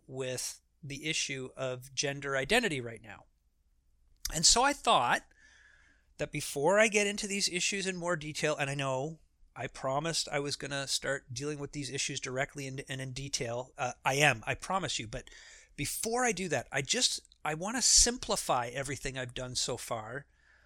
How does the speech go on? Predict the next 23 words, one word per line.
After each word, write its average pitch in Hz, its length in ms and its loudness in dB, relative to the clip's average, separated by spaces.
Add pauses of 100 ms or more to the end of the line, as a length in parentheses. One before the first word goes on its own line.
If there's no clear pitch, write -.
(220)
so - 220 4
that 160 340 2
people 277 280 -2
have 254 120 0
something 190 380 4
that 151 160 -6
they 156 80 -2
can 147 160 -6
hold 139 240 -2
on 127 200 -6
to, - 220 -6 (1000)
a - 60 -10
kind 214 260 2
of 202 80 0
framework 160 920 -6 (100)
that - 220 -4
they 151 140 2
can 202 160 -4
hold 175 440 -2
on 202 300 0
to 110 280 -6
so 160 180 0
that 151 180 2